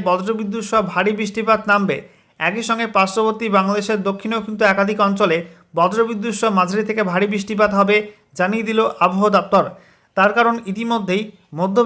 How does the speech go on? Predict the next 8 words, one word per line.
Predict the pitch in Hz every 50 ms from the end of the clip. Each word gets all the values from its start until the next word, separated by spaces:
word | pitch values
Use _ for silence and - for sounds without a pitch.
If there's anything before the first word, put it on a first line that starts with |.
| 233
বাংলাদেশ | 214 214 214 220 220 226 226 220 233
এবং | 220 220 226 220 208 -
সংলগ্ন | 208 196 196 208 214 214 208 214 220 202
অঞ্চলে | 196 190 196 208 196 156 135 - - _ _ _ _
একটা | - 180 180 180 214 208 208 208 208 - _
ঘূর্ণাবর্ত | _ 170 190 202 220 233 233 220 226 226 226 220
বা | 226 220 233 226 208 208
সাইক্লোনিক | 202 185 185 180 202 202 208 214